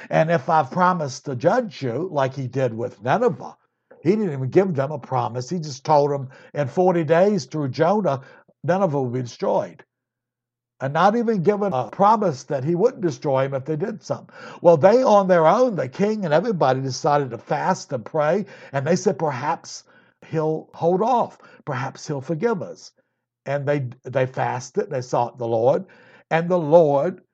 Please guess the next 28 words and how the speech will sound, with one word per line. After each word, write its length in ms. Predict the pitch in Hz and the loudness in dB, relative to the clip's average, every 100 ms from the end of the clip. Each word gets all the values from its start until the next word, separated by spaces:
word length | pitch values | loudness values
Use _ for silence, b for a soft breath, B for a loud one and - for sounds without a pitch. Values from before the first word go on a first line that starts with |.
| _ - | _ 2
postponed. 840 | 160 170 - 147 123 131 160 127 - _ _ - | 4 4 -2 0 0 -2 -8 -14 -18 _ _ -6
He 100 | 208 | -4
didn't 240 | 220 202 | -4 0
judge 300 | 151 147 120 | 2 2 4
that 180 | 151 151 | 2 2
generation. 720 | 170 180 190 214 214 - 139 | -2 -2 -2 -2 -6 -8 -4
It 60 | 196 | -4
was 140 | 180 | 0
almost 280 | 156 160 151 | 0 0 -4
a 40 | |
hundred 300 | 147 170 170 | -4 -4 -4
years 220 | 175 175 | -2 -2
later 400 | 175 180 202 127 - B - | 0 -2 0 -2 -6 B 0
for 160 | 156 | 0
Nineveh 360 | 139 143 135 113 | 2 -2 -2 -4
was 200 | 117 - | -12 -10
judged. 420 | 92 82 - _ _ _ _ _ _ _ _ | -8 -8 -12 _ _ _ _ _ _ _ _
And, 360 | 165 156 143 139 | 0 0 -4 -8
of 60 | |
course, 320 | - 165 139 | 0 2 2
the 140 | - 135 | -4 -6
side 340 | 170 170 196 | -2 -2 -4
story 240 | - 135 123 | -2 0 0
was 220 | 139 135 | -2 -2
Jonah 360 | 151 175 190 | 0 0 -2
got 220 | 120 123 120 | -6 -6 -8
upset, 500 | 120 - 196 - - B B B | -10 -4 -4 -4 -12 B B B
and 480 | - 123 113 107 - | -10 -8 -8 -12 -18